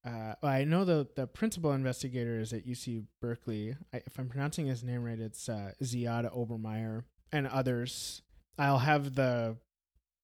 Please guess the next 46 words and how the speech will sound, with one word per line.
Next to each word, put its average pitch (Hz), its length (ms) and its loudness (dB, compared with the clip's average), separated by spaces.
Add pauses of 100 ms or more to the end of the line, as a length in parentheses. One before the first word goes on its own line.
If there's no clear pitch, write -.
(120)
article 135 380 2
posted 131 420 0
in 117 160 0
the 110 280 -2
epi-, 131 440 -4
episode 139 400 2
description, 127 440 -2
or 147 100 6
a 139 60 6
link 147 180 4
to 160 100 0
the 143 80 4
article 123 340 2
posted 127 360 -2
in 117 80 0
the 117 60 0
episode 120 380 -4
description 120 460 -4
if 110 180 -4
you're 113 140 0
interested 127 540 0
in 107 140 0
reading 120 260 2
it. 113 180 -2 (1000)
But 135 320 6
I 127 100 6
will 131 240 6
read 147 240 6
the 131 220 0
abstract. 120 800 -2 (1120)
"Health 160 220 4
systems 208 500 2
rely 147 340 4
on 147 140 4
commercial 139 380 0
prediction 139 500 0
algorithms 131 840 0
to 147 180 4
identify 143 540 4
and 175 160 6
help 151 340 2
patients 139 480 0
with 135 160 -2
complex 123 580 -2
health - 320 -4
needs. 131 640 0